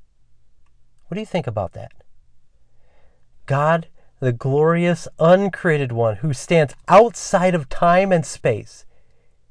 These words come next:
He created and placed men, you and me, in a material world, and we have a brief moment in it before eternity comes. And whether we live as those spellbound by his greatness, or if we don't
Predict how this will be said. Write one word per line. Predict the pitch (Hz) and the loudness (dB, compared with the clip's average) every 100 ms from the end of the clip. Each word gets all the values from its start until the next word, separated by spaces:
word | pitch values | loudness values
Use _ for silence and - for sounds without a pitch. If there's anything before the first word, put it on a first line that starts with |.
| _ _ | _ _
He | 165 | -12
created | - - 160 160 160 | -10 -6 -4 -4 -6
and | 147 - | -6 -2
placed | 170 151 - | -2 -2 -4
men, | 156 143 120 | -2 -2 0
you | 135 170 | 0 0
and | 165 | 0
me, | 147 104 - - - - - - | -2 -6 -12 -20 -20 -20 -10 -2
in | 156 | 0
a | 156 | 0
material | 147 - 196 190 190 180 | -2 -2 -4 0 0 0
world, | 147 113 - - - - _ - - | 0 0 -2 -10 -20 -20 _ -20 -10
and | 131 | -8
we | 127 156 | -6 -2
have | 143 127 | -2 -2
a | |
brief | 120 110 139 180 185 | -6 -6 -4 -4 -4
moment | 175 160 135 120 | 0 2 2 0
in | 120 | -2
it | 120 | -4
before | 127 - 127 | -8 -6 -6
eternity | 139 - 180 135 107 | -6 -4 -4 -4 -8
comes. | - 101 - - - - - - - _ _ _ _ - | -10 -10 -10 -18 -20 -20 -20 -20 -20 _ _ _ _ -14
And | 120 117 | -8 -4
whether | 131 123 | -4 -4
we | 120 131 | -6 -6
live | 139 143 | -4 -4
as | 147 131 | -4 -4
those | 139 131 | -4 -4
spellbound | - - 139 143 135 151 143 | -8 0 2 4 4 4 4
by | 139 139 | 4 4
his | 123 | 2
greatness, | 147 151 139 175 - - - - - - _ - - - _ - | -2 -2 0 -4 -6 -16 -20 -20 -20 -20 _ -20 -20 -20 _ -10
or | 113 110 | -8 -8
if | - | -8
we | 107 | -10
don't | 101 160 165 113 | -2 2 2 -2